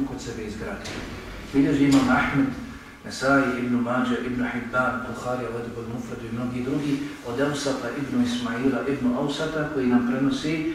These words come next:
da je Ebu Bekr, radijallahu ta'ala anhu, godinu dana nakon smrti Allahovog poslanika, alihi salatu wasalam, ispeo se na minber. Pa kaže: "Sjećam se prvog dana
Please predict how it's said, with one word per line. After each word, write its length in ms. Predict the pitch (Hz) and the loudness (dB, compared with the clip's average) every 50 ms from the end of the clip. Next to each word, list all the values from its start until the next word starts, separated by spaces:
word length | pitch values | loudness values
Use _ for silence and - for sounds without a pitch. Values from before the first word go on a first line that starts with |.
| - - - - | -4 -8 -8 -4
da 60 | 117 | -2
je 180 | 117 117 - 147 | -2 0 0 0
Ebu 160 | 139 135 135 135 | 0 2 2 2
Bekr, 260 | 143 147 143 143 143 | 2 0 0 0 0
radijallahu 680 | 135 127 135 139 135 127 127 131 135 131 127 135 135 127 | 0 0 0 0 0 0 2 0 -2 -2 -2 -2 -4 -4
ta'ala 180 | 123 123 123 123 | -2 -2 0 0
anhu, 220 | 131 131 127 123 123 | 0 0 0 0 0
godinu 360 | 143 147 143 143 139 135 127 123 - | 2 2 2 2 0 -2 -2 -2 0
dana 280 | 135 127 131 131 127 123 | 2 2 2 0 0 -2
nakon 320 | 123 135 139 139 151 143 - | 0 0 -2 -2 -2 -4 -6
smrti 380 | - - 156 156 151 147 139 | -6 -6 -6 -6 -2 0 0
Allahovog 440 | 127 123 123 139 139 139 131 120 - | 0 0 0 0 -2 -2 -4 -6 -6
poslanika, 580 | - 123 - 123 117 120 127 135 - 123 120 104 | -8 -8 -6 -4 -4 -2 -2 -2 0 0 0 2
alihi 240 | - 127 123 120 - | 0 0 -2 -4 -6
salatu 460 | - 127 120 123 131 127 - 139 123 | -6 -4 -4 -2 -2 -2 -4 -4 -6
wasalam, 340 | 123 131 135 131 135 - 151 | -6 -4 -4 -4 -6 -6 -6
ispeo 340 | - - - 143 139 131 | -8 -6 0 2 2 2
se 160 | - - 143 127 | 2 0 -2 -2
na 160 | 123 123 123 | 0 2 4
minber. 360 | 123 131 135 135 - 127 123 - - - - - - - - - - - - - - - - - - - - | 4 4 4 4 2 0 0 -2 -2 -6 -8 -10 -12 -14 -18 -20 -20 -20 -20 -20 -20 -20 -20 -20 -20 -20 -14
Pa 120 | - 139 - | -12 -12 -4
kaže: 420 | - 143 143 143 143 139 139 131 | -2 0 2 2 2 2 2 0
"Sjećam 520 | - - 147 147 139 - 147 139 131 120 - | 0 -2 -2 -2 -2 0 0 0 0 -2 -2
se 220 | - 139 135 - | -4 -4 -4 -4
prvog 480 | 147 151 147 139 139 139 135 127 - 139 | -4 -4 -2 0 2 2 2 2 2 2
dana 400 | 139 143 143 147 147 147 143 | 2 2 4 2 2 0 -2